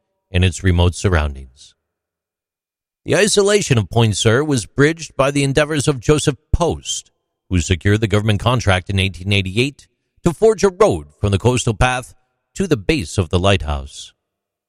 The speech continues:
The rocky point, once a mere ten to twelve feet wide at its pinnacle, loomed more than three hundred sixty feet above the sea,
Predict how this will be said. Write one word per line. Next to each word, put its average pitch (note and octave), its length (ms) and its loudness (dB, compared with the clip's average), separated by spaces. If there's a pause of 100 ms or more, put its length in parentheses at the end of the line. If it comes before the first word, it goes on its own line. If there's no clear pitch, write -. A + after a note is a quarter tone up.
(640)
The E2+ 80 -4
rocky D#2+ 320 0
point, F#2 400 -2
once G2+ 220 0
a G#2+ 40 0
mere F#2 240 2
ten G#2 220 0
to G#2+ 100 0
twelve G#2+ 300 0
feet G#2+ 180 -2
wide G2 420 0
at G#2 140 0
its G2+ 160 -4
pinnacle, A2 580 2 (200)
loomed E3 520 2
more G#2 360 2
than F#2+ 180 0
three A#2 240 0
hundred G2 320 0
sixty - 320 -4
feet A2 240 0
above F2 220 -2
the F2 100 2
sea, E2 460 -6